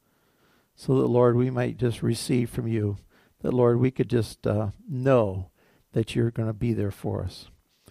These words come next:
And that you're gonna guide us and direct us and help us. Lord, we thank you for that. Lord, I just pray that anyone that might have a need for prayer this morning, you just encourage them,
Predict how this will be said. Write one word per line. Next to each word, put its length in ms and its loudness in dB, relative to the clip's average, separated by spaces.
And 80 0
that 120 -4
you're 80 2
gonna 160 2
guide 300 2
us 160 -10
and 100 -10
direct 340 0
us 220 -10
and 100 -10
help 280 -2
us. 360 -10
Lord, 120 2
we 100 4
thank 340 -2
you 60 -10
for 160 -14
that. 260 -8
Lord, 160 4
I 100 4
just 300 -4
pray 320 4
that 220 0
anyone 380 6
that 60 0
might 220 2
have 160 4
a 60 2
need 280 -2
for 140 -4
prayer 300 2
this 240 -2
morning, 260 -4
you 100 -6
just 300 -2
encourage 480 0
them, 280 0